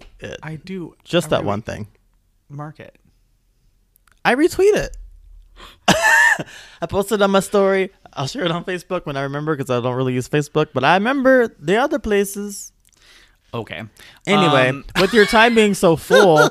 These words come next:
Speaker 1: how do you find the energy to do things that you like,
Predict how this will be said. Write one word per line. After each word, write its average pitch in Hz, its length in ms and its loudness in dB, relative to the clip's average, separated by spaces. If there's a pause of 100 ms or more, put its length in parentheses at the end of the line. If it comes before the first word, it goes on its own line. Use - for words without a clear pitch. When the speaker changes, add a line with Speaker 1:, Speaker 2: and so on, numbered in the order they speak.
(360)
Speaker 1:
how 180 140 0
do 202 60 -2
you 202 60 -4
find 175 220 -4
the 160 40 -6
energy 151 340 -6
to 143 140 -10
do 135 500 -6 (600)
things 135 600 -10
that 127 260 -4
you 107 180 -10
like, 113 540 -6